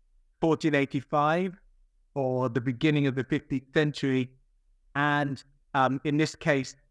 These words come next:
the sixteen hundreds, sixteen sixty. England's Other Countrymen, Black Chile Society, continues that same theme, examining the African presence, status, and origins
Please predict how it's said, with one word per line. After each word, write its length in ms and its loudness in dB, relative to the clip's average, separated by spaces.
the 260 0
sixteen 540 -2
hundreds, 540 -2
sixteen 340 -2
sixty. 520 -6
England's 380 2
Other 180 2
Countrymen, 600 0
Black 260 -2
Chile 180 -4
Society, 920 -2
continues 720 2
that 260 -2
same 560 0
theme, 400 0
examining 840 0
the 340 -2
African 640 -2
presence, 540 0
status, 440 0
and 180 0
origins 800 0